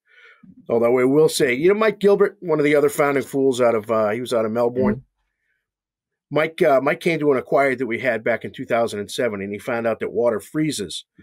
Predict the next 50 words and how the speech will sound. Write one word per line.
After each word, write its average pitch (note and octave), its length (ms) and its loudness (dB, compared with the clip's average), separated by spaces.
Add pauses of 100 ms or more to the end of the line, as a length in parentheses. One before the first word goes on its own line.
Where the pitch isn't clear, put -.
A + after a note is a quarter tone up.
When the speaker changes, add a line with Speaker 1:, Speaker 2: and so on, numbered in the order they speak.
(220)
Speaker 1:
below A2+ 220 0
thirty-two G#2+ 460 -6
degrees. G2+ 500 -6 (680)
Uh, G2 140 -8 (580)
one D3+ 220 0
of D3 80 2
our D#3 140 4
members D3 340 0
called D#3 320 4
us. - 300 -2
He A#2 260 -8
said, A2 420 -4
uh, G#2 300 2 (760)
he C3+ 60 -16
said, E3 120 0
"I D#3+ 100 4
got F3 100 2
a C#3+ 120 -2 (100)
three-story F3+ 640 2
atrium D#3+ 400 -2
hotel. C3+ 680 -2 (420)
We B2+ 120 -6
can B2+ 120 -4
do A#2+ 160 -6
anything D3+ 440 -4
in C3 100 0
it - 160 -6
but G2 160 -12
burn. A2+ 460 -6 (140)
What B2 180 -6
do B2 40 -6
you A2+ 80 -4
think?" A2+ 300 -6
Speaker 2:
Hmm. G#2 80 -8 (640)
Speaker 1:
So - 140 -10
I - 40 -12
think C3+ 200 -6
I'll G#2+ 60 0
call A#2 220 0
you G#2 60 -2
back - 260 0
in G2 80 -8
a - 20 -10
couple G2 300 -4
of G#2+ 60 -6
minutes. A#2+ 320 -6
Hung C3+ 180 -4
up A#2+ 120 -4
with - 120 -6
him, B2 240 -2